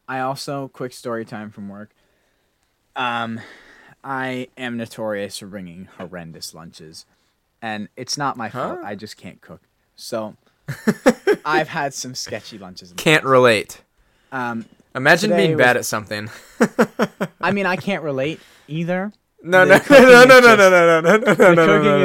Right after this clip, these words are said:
Speaker 1: is
Speaker 2: no.
Speaker 1: just like,
Speaker 2: <laughs>
Speaker 1: I am so good at being bad. So anyways, uh, it is often before I just, like, open a can of soup, put it in a container,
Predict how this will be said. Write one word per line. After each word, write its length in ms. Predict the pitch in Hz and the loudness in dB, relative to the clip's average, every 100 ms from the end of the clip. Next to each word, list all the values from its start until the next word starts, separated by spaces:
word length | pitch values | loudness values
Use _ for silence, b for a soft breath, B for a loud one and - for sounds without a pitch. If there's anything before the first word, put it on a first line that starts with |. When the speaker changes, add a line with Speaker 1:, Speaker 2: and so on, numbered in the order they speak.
| 143 | 0
Speaker 1:
is 80 | 165 | 0
Speaker 2:
no. 80 | 185 | 0
Speaker 1:
just 720 | 185 - 262 185 202 226 - | 0 0 0 -4 -8 -8 0
like, 320 | 214 160 170 | 2 2 0
Speaker 2:
<laughs> 0 | |
Speaker 1:
I 140 | 185 | -2
am 160 | 190 196 | -2 -4
so 340 | - - 185 185 | -4 -2 0 -2
good 220 | 170 175 | 0 -2
at 80 | 139 | -2
being 180 | 151 143 | -4 0
bad. 360 | 156 107 90 90 | 0 0 -6 -12
So 160 | - | -14
anyways, 380 | 165 123 107 - 311 311 B B _ 156 139 | -12 -12 -14 -18 -20 -20 B B _ -12 -8
uh, 200 | 131 - - | -8 -8 -8
it 140 | 226 | -6
is 220 | 254 196 _ _ _ _ _ _ | -6 -10 _ _ _ _ _ _
often 460 | 190 208 233 233 208 | -2 -2 -2 -6 -6
before 480 | 180 - 175 139 120 | -6 -6 -4 -4 -6
I 100 | 127 | -8
just, 240 | 120 139 135 | -12 -12 -14
like, 140 | 156 202 _ _ _ _ _ _ 127 | -16 -20 _ _ _ _ _ _ -8
open 260 | 156 185 | -8 -8
a 60 | 175 | -10
can 260 | - 156 | -8 -8
of 60 | 147 | -8
soup, 320 | - 127 - | -10 -10 -10
put 220 | - 143 | -12 -12
it 80 | 135 | -10
in 120 | 123 | -12
a 60 | 113 | -16
container, 640 | - 110 - 107 95 90 | -18 -20 -20 -18 -18 -20